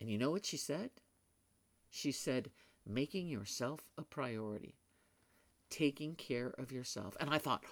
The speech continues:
"Wow, I didn't expect that." So ask yourself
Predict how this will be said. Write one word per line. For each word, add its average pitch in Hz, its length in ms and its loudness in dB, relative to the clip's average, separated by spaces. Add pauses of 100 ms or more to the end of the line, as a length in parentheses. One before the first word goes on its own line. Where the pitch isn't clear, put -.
(160)
"Wow, 131 540 6
I 175 120 12
didn't 226 200 8
expect - 500 2
that." 165 420 12 (1160)
So - 260 6
ask 240 380 2
yourself 180 960 4